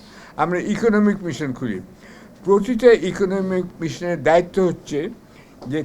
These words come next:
তারা সেখানে যে খরচ করছে স্যালারি, বাড়ি ভাড়া, গাড়ি বাবদ, সেই টাকার সমপরিমাণ অর্থ তাদের সেই দেশ থেকে আয় করতে হবে, তবেই সেই দেশে সেই ইকোনমিক মিশন থাকবে।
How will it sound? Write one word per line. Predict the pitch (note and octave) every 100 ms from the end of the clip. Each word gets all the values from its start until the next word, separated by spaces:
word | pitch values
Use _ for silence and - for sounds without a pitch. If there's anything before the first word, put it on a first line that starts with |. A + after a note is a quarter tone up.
| -
তারা | D#3+ F3 G#3+ A3+ B3 -
সেখানে | E3 F3+ G3 F#3+
যে | F3+
খরচ | - F3 F3+ G3
করছে | - F#3 - - B2 G#3+ - - - - - - - - - - - - - -
স্যালারি, | - F3 F3+ F#3+ F#3+ G3 G#3 - - - A2+
বাড়ি | C#3 D#3+ E3+
ভাড়া, | E3+ F3 F#3+ G#3+ - G#2
গাড়ি | D3+ E3
বাবদ, | F3+ E3+ F3 G#3 G#3+ - - -
সেই | - F#3 A3
টাকার | G#3+ G3 G#3 A3 A3 - - -
সমপরিমাণ | F3 F#3+ G#3 G3+ G3+ G3 G3 F#3
অর্থ | D3 F3 E3+ - F#3+ G#3 -
তাদের | D#3+ E3
সেই | D3 - B3+ B3
দেশ | A3 D#3+
থেকে | F3+ D3+ D#3+
আয় | B2+ D3
করতে | C3 C3 - A#2
হবে, | G#2+ F#2+ G#2+ - - - - - - -
তবেই | F#3 A#3 B3+
সেই | - F#3+
দেশে | D#3+ C3+ F#3 G#3+ - - -
সেই | E3+ D#3 D3+
ইকোনমিক | - D#3+ D3+ C3+ C3+
মিশন | B2+ C#3+
থাকবে। | B2 A#2+ G#2+